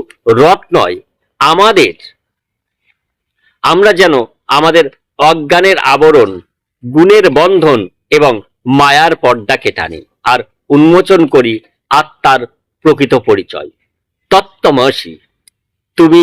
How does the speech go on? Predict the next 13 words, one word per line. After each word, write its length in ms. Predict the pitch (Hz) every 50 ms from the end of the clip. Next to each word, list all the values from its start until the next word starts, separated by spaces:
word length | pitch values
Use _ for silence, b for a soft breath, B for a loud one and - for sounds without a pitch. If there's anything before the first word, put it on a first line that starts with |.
| 165
সেই 260 | - - - 131 123 113
চৈতন্য, 520 | - 117 98 95 92 - 101 92 87 82 76 71 - _ _ _ _ -
অহম 340 | 113 - - - 139 113 98 90
ব্রহ্মাস্মি, 680 | 85 101 98 98 92 90 104 95 - - - 76 - - _ _ _ _ _ _ _ _ _ _ _ _ -
আমি 280 | 120 123 127 120 123 123 120 104
ব্রহ্ম। 320 | 87 95 92 85 85 78 _ _ _ _ _ _ _ _ _ _ _ _ _ _ -
সবাইকে 520 | - - 160 156 156 165 156 - - 156 151 139 - _ _ _ _ - 95
জয় 260 | 90 131 135 135 135
জগন্নাথ 500 | 120 107 127 117 117 127 127 127 127 120
বলে 220 | 107 107 117 113 113 110
এখানেই 320 | 101 - - 104 101 95
শেষ 220 | - - 92 - -
করলাম। 380 | - 87 85 85 82 78 73